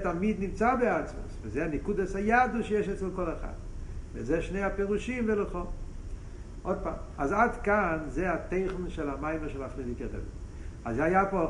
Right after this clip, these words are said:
היה, היה פה במיימר ארבע קטעים עד עכשיו, אם שמתם לב, וכל קטע היה עניין אחר. כאילו שלא נראה הקשר בגולוי בין כל הקטעים. בקטע הראשון הרבי הביא שני פירושים במילה לכו, שני פירושים במילה ליבי,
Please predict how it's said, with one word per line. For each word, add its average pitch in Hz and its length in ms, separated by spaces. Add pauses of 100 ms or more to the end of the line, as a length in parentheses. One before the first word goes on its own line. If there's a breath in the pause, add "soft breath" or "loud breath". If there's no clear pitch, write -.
(160)
היה, 147 440
היה 160 300
פה 185 180
במיימר 165 440
ארבע 170 680
קטעים 143 360
עד 139 120
עכשיו, 117 420 (120)
אם - 60
שמתם 117 520
לב, 135 180 (340 loud breath)
וכל 202 400
קטע 208 280
היה 190 200
עניין 185 280
אחר. 151 240 (540)
כאילו 185 260
שלא 170 260
נראה 175 340
הקשר 156 760
בגולוי 143 640
בין 151 180
כל 165 160
הקטעים. 156 360 (680 loud breath)
בקטע 175 380
הראשון 165 440
הרבי 151 340
הביא 143 200
שני 147 260
פירושים 143 640
במילה 131 520
לכו, 131 420 (480 loud breath)
שני 139 180
פירושים 139 460
במילה 127 380
ליבי, 139 340